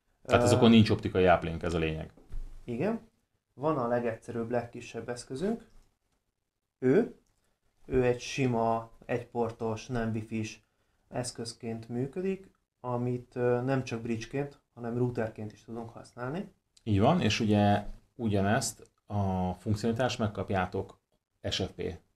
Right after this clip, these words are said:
Speaker 1: dokkozásban is, amit bármilyen, ö, switchbe, routerbe be tudtok dugni. Hát nyilván egyértelműen inkább, ö,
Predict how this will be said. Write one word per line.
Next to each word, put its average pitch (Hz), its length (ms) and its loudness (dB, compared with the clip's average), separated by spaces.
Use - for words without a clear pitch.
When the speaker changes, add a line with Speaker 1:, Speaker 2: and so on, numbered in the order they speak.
Speaker 1:
dokkozásban 87 680 -4
is, 113 160 -2
amit 92 260 -2
bármilyen, 82 800 -2
ö, 82 380 -6
switchbe, 90 680 -4
routerbe 90 420 0
be 87 80 -2
tudtok 85 300 -6
dugni. 120 260 0
Hát 151 240 -2
nyilván 90 300 0
egyértelműen 90 560 0
inkább, 87 540 2
ö, 85 200 2